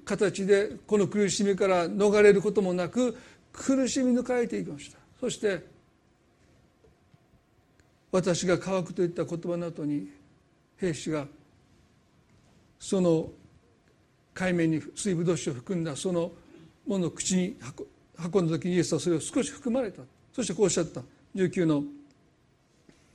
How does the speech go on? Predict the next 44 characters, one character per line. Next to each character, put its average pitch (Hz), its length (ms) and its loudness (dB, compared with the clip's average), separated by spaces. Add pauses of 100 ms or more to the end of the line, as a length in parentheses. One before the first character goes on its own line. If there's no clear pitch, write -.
(220)
三 180 260 0
十 151 140 2
で 147 80 2
は、 175 160 0 (160)
イ 214 80 4
エ 196 100 10
ス 180 120 2
は 160 60 6
水 208 200 2
ぶ 185 120 4
ど 208 100 8
う 185 40 6
酒 185 120 4
を 165 80 8
受 269 180 6
け 285 40 10
る 233 120 6
と、 - 440 4 (1300)
「完 269 420 6
了 262 160 6
し 190 100 -4
た」 247 120 2
と 247 80 -2
言 185 60 2
わ 160 60 4
れ 147 60 0
た。 139 160 -4
そ 220 140 2
し - 100 -2
て 208 200 6 (420)
頭 185 320 -2
を 147 200 0
垂 180 140 -4
れ 151 120 -2
て 269 240 -4 (260)
礼 175 260 4
を 202 300 4
お 160 140 -2
渡 139 160 -8
し - 140 -8
に 127 100 -6
な 123 60 -14
っ - 40 -20 (200)
た。 - 100 -20